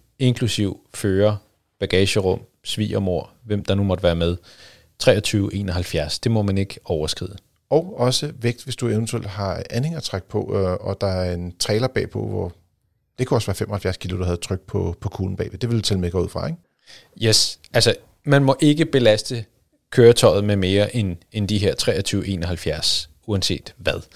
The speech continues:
Speaker 1: Øhm, så er der det her, den her, øh, mindst køreklar vægt.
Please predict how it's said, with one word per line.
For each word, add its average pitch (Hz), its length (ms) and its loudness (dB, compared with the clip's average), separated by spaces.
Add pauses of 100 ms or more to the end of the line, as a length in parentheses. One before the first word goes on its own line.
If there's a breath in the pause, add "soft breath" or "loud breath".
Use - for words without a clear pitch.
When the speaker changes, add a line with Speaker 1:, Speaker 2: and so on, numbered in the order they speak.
(500 loud breath)
Speaker 1:
Øhm, 98 680 2 (140)
så - 140 6
er 123 120 8
der 127 80 2
det 123 220 -2
her, 131 120 -2
den 120 220 0
her, 120 220 0 (100)
øh, 90 300 0
mindst 123 320 0
køreklar 113 480 4
vægt. 110 340 0